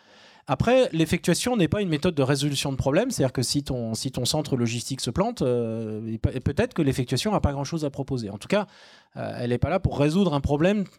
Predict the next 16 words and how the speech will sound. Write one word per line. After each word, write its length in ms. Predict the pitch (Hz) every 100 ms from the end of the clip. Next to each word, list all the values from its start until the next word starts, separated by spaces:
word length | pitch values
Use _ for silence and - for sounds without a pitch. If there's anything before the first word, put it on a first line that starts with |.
| -
euh, 440 | 127 117 110 - 98 92 101 -
qui 60 | 135
est 180 | 120 135
plus 200 | 202 -
une 100 | 185
démarche 280 | 170 160 -
causale. 300 | 160 147 127 - - -
Mais, 280 | 160 160 147 - _ -
euh, 180 | 160 147
la, 240 | 143 165 160
la 160 | 160
façon 460 | 156 220 - 233 214
dont 160 | 156
ça 220 | 139 - 135
se 480 | - 123 110 107
propage, 600 | 104 - - 208 269 156